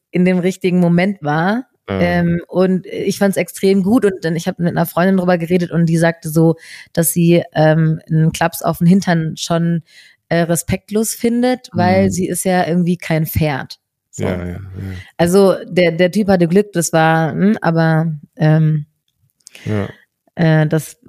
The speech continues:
Speaker 2: Ja,
Speaker 1: ja.
Speaker 2: das ist
Speaker 1: Also wie du sagst,
Speaker 2: Sex ist immer gefährlich.
Speaker 1: du, also
Speaker 2: Das ist
Speaker 1: das bitte nicht beim One-Night-Stand einfach der Frau ins Gesicht schlagen, nicht gut.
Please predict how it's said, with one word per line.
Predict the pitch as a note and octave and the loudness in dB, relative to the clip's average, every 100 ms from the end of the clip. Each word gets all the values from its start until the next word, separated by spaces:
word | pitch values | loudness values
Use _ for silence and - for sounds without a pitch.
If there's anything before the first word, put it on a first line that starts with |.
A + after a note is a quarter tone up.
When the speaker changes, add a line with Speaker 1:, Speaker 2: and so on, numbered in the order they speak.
| - | -6
Speaker 2:
Ja, | A2 A2 A2+ A2+ | -2 0 0 0
Speaker 1:
ja. | A2 | -2
Speaker 2:
das | G2 A2 | -8 -14
ist | G#2+ G2+ | -14 -4
Speaker 1:
Also | C#3+ G3 G3 | 0 0 0
wie | A3+ | 0
du | A#3 | 0
sagst, | F#3 F#3 G#3 A3+ - - - _ | 2 0 0 -2 -6 -12 -14 _
Speaker 2:
Sex | - B2 A#2 - | -6 -4 -4 -6
ist | |
immer | G#2+ G2+ | -6 -6
gefährlich. | F#2+ F2+ F2+ F2 G3 - | -6 -8 -8 0 0 0
Speaker 1:
du, | - - | -8 -4
also | F#3+ G3 | 0 0
Speaker 2:
Das | |
ist | F#3+ - - - - - - _ | -2 -10 -12 -14 -16 -20 -20 _
Speaker 1:
das | F#3+ G3 - | -4 -4 -6
bitte | F#3+ A3+ A#3+ | -2 0 2
nicht | A3 A#3 - | 2 0 0
beim | F#3+ F#3 F#3+ | 2 2 0
One-Night-Stand | E3+ F3+ G3 G#3 G3 F#3+ | 0 2 2 2 0 0
einfach | E3 F#3 G3 | 0 0 0
der | F3+ | 0
Frau | E3+ F3+ | 0 0
ins | F3+ | 0
Gesicht | F3 G3+ F#3+ | 0 -2 -2
schlagen, | G#3 G#3 G#3+ G3+ | -2 0 0 -2
nicht | F3+ F#3 F#3 - - | 2 2 0 -8 -6
gut. | G3+ D4 - | -2 -2 -4